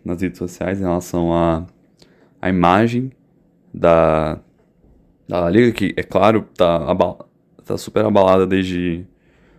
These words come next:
os primeiros casos com o Vinícius Júnior, né? Mas realmente o estopim, né, a gota d'água foi esse caso do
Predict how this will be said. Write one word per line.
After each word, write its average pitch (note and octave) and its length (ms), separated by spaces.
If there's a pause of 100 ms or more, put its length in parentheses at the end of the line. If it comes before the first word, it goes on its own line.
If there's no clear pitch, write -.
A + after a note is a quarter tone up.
(100)
os - 120
primeiros F#2 360
casos F2 320
com F2 160
o F2 40
Vinícius F2+ 320
Júnior, A2+ 320
né? G#2+ 180 (520)
Mas G2+ 220
realmente G#2+ 580
o G#2+ 80
estopim, G2+ 540
né, G2 120
a F2+ 160
gota F2 300
d'água F2 300
foi G2 440 (880)
esse E2 240
caso F#2 360
do E2 560